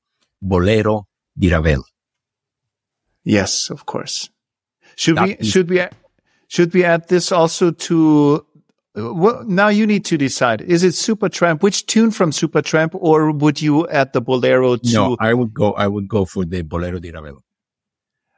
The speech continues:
Speaker 2: Well, also for your journey.
Speaker 1: Yes.
Speaker 2: Good.
Speaker 1: Yes. Yes.
Speaker 2: Good. So be it. Wonderful. I may co-, need, uh, to connect you with a great,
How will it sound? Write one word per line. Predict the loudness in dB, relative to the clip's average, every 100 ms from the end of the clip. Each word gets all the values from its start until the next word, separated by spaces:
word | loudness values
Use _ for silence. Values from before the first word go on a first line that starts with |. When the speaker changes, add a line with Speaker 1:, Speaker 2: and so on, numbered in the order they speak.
| _
Speaker 2:
Well, | 0 2 2 0 -4
also | 0 0 0
for | 0 2
your | 2
journey. | 2 0 -2 -6 -14 _ _ _ _
Speaker 1:
Yes. | -4 -2 -4 -10 _ _ _ _ _ _ _
Speaker 2:
Good. | 0 0
Speaker 1:
Yes. | -2 -10 _ _ _ _ _ _ _
Yes. | -4 0
Speaker 2:
Good. | 2 2
So | 0 0
be | 2 2
it. | 2 -2 _ _ _ _ _ _ _ _ -2
Wonderful. | 0 0 0 0 -2 -4 _ _ _ _ _ _ _ _ _ _ -20 -20 _ _ _
I | 0
may | 2 2
co-, | 0 -2 2
need, | 4 2 -2
uh, | -10 -8
to | -2 -2
connect | 2 0 0 -2 0
you | 2
with | 4 4 4 0 -8 0
a | 4 4 2 -2
great, | -8 -6 -4 -4 -2 2 4 4 2 -4 -6